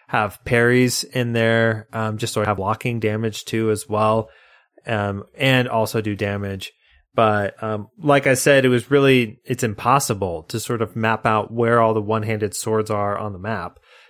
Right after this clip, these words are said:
And so I found myself switching up quite a bit, which I felt was good for me because it's very easy, I feel like, for a lot of gamers to get pigeonholed into one style you like. Like, this was my problem playing Hades,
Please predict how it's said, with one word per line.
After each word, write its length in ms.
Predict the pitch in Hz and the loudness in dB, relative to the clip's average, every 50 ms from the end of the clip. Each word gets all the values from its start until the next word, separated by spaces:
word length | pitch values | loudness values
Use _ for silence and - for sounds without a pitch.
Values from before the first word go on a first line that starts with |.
| _ _ _ - | _ _ _ -6
And 120 | 117 110 101 | -6 -4 -4
so 520 | - - 120 110 104 104 101 101 101 - | 0 2 4 4 6 4 4 2 2 0
I 60 | - - | -4 -2
found 220 | - 170 180 185 | 0 2 2 4
myself 320 | 175 160 - - 147 131 | 4 2 4 2 0 0
switching 440 | - - - - 156 143 - 139 131 | 0 -4 2 2 2 2 2 -2 -2
up 280 | 113 117 123 113 - - | 0 -2 -2 -2 -4 -2
quite 180 | - 127 120 | -2 0 0
a 60 | 110 104 | 2 0
bit, 200 | 110 113 113 131 | 0 0 0 0
which 140 | 156 156 - | 0 0 0
I 40 | 190 | 2
felt 240 | - 277 294 220 | 2 2 2 4
was 140 | 185 170 139 | 4 2 2
good 280 | 117 - 123 - - - | 2 4 4 4 4 2
for 160 | - 190 170 | 2 0 2
me 280 | 180 185 185 196 214 196 - _ | 2 2 2 2 2 0 -2 _
because 320 | 143 131 - 151 135 135 | -4 2 2 2 2 2
it's 100 | 131 113 | 0 -2
very 340 | - - 156 175 208 220 - - | 0 2 4 4 4 2 2 2
easy, 340 | 127 123 120 117 123 120 | 0 0 2 2 2 2
I 60 | 117 110 | 2 2
feel 200 | - - 117 110 | 2 0 2 2
like, 200 | 107 110 104 - | 2 0 -2 -2
for 100 | - 117 | -2 -2
a 80 | 110 | 0
lot 300 | 104 104 110 110 107 107 | 2 2 2 2 2 0
of 80 | 110 104 | -2 -2
gamers 360 | - 110 110 107 107 110 107 | -2 -4 -4 -2 -4 -6 -6
to 60 | - 113 | -6 -8
get 200 | 110 95 - - | -8 -8 -6 -4
pigeonholed 480 | - 120 113 120 113 110 110 110 104 | -4 -4 -2 -4 -2 -2 -2 -2 -2
into 160 | 104 98 - | -4 -8 -10
one 240 | 95 92 107 120 127 | -8 -4 -4 -4 -4
style 440 | 123 - - 123 113 113 113 113 113 | -4 -4 -2 0 2 2 2 2 0
you 140 | 107 104 101 | 0 -2 -4
like. 400 | 98 101 98 101 104 107 - - _ - - _ _ _ | -4 -2 -2 -2 -2 -4 -8 -16 _ -20 -20 _ _ _
Like, 140 | - 127 123 | -2 0 2
this 140 | 156 143 - | 2 0 0
was 100 | 143 127 | 0 0
my 100 | 123 117 | 0 -2
problem 400 | - - 120 107 104 107 104 101 | 0 0 0 2 2 0 -2 -2
playing 240 | - 110 104 104 95 | -2 -4 -4 -4 -4
Hades, 580 | 92 110 107 104 98 90 87 85 - - - | -2 -2 -2 -2 -2 -6 -10 -10 -12 -12 -14